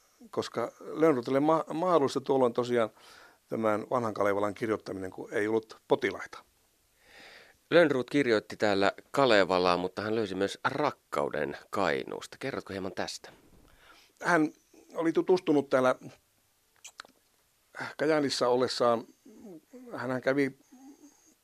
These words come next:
Speaker 1: tuossa Kajaanin sahalla aina kastautumassa. Se oli eräänlaista tällaista sen ajan, se oli semmoinen muoti-ilmiö. Ja tuota,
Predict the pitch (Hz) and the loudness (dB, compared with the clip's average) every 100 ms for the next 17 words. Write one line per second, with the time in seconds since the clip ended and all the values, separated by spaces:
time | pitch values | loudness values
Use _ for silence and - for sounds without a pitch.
0 | _ - 123 123 - _ _ - 131 135 | _ -6 -4 -6 -12 _ _ -8 -4 -2
1 | 127 113 - - _ - 143 147 156 117 | -2 -2 -8 -20 _ -4 0 4 4 4
2 | 110 - _ _ _ _ - 117 113 - | 0 -8 _ _ _ _ -4 -2 -2 -6
3 | - - - 151 - 117 110 101 95 98 | -14 -14 0 0 2 2 2 2 -4 -6
4 | - 113 - - 262 - 123 127 151 135 | -8 -12 -16 -20 -8 -2 -2 0 0 2
5 | 127 - 127 - - - - - - _ | 0 0 -2 -2 -12 -20 -20 -20 -20 _
6 | - - 127 120 - 120 - _ 262 269 | -10 -6 -6 -4 -4 -4 -4 _ -20 -20
7 | 277 139 131 120 113 113 - - - _ | -8 -4 0 0 0 -4 -14 -20 -20 _
8 | - - 151 117 120 160 170 190 165 151 | -20 -20 -6 -2 2 4 6 6 6 6
9 | 160 123 110 - - - - - _ _ | 6 6 2 0 -10 -20 -20 -20 _ _
10 | - - 60 - 64 - 113 | -6 -4 -4 -4 -4 0 0